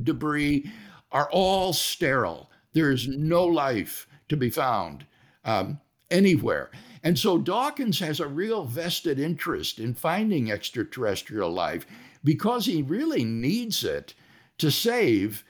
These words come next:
his naturalism with respect to the origin of life on Earth.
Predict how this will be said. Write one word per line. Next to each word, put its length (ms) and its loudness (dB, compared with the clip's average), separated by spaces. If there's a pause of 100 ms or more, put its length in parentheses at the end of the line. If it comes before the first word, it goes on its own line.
(300)
his 560 0 (220)
naturalism 1000 0 (280)
with 240 2
respect 560 0
to 280 2
the 160 -2
origin 400 2
of 120 -8
life 400 -2 (160)
on 160 2
Earth. 360 -4